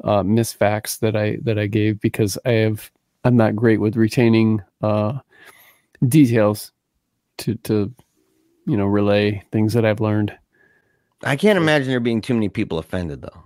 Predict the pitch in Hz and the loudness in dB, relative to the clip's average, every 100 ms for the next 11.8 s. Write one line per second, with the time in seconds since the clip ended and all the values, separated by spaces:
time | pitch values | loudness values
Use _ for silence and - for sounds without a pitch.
0 | _ - 160 196 185 190 175 208 233 220 | _ -2 0 2 2 2 0 0 -2 0
1 | 262 208 220 151 160 175 113 107 _ _ | 2 2 2 2 2 2 2 -2 _ _
2 | _ _ _ _ - 131 165 196 190 190 | _ _ _ _ -6 0 0 2 2 2
3 | 180 143 165 170 151 135 110 - 151 135 | 0 -2 0 2 2 0 -4 -4 -2 -2
4 | - 175 165 - 147 139 170 123 160 165 | -4 -6 -8 -6 -4 -2 -2 -2 2 2
5 | 156 139 139 135 151 156 147 156 151 143 | 2 0 0 2 2 0 0 2 2 2
6 | 143 139 113 104 _ - - 127 123 135 | 2 0 -4 -8 _ -20 -4 -4 -2 -2
7 | 120 - 90 85 78 _ _ _ _ _ | -2 -4 -6 -6 -12 _ _ _ _ _
8 | - - - - - 160 170 170 143 147 | -20 -20 -20 -20 -2 2 4 2 2 2
9 | 156 147 - 127 113 - 196 294 370 - | 2 2 0 -6 -4 -4 0 2 2 2
10 | 277 202 - - 226 180 - 370 370 254 | 2 -2 -8 0 2 2 -4 0 2 4
11 | 185 - - 311 311 202 135 | 0 -4 0 4 4 4 2